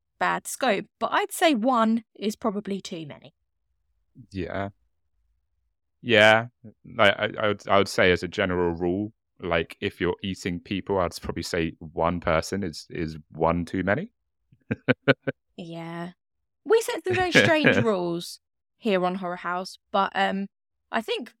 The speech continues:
Speaker 1: probably somewhere near the top of the list is don't eat people.
Speaker 2: Yeah.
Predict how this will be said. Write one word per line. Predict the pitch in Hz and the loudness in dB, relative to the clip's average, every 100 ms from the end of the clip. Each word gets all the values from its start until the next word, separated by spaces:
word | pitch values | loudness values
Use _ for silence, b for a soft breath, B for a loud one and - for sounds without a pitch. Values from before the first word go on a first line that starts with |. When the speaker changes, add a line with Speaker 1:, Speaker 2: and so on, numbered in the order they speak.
| - | -10
Speaker 1:
probably | 440 415 339 | -6 -4 -4
somewhere | 302 339 302 285 | 0 2 2 0
near | 269 | -2
the | 233 | -4
top | - 302 | -2 -4
of | - | -4
the | 196 | -4
list | 196 185 - - - | -4 -4 -6 -12 -8
is | 196 196 - _ _ _ _ _ | -6 -6 -10 _ _ _ _ _
don't | - 233 220 | 0 0 0
eat | 214 - | -2 -2
people. | 196 170 - 160 175 _ _ _ _ _ _ _ _ _ - | -6 -8 -6 -8 -8 _ _ _ _ _ _ _ _ _ 0
Speaker 2:
Yeah. | 196 101 | 4 4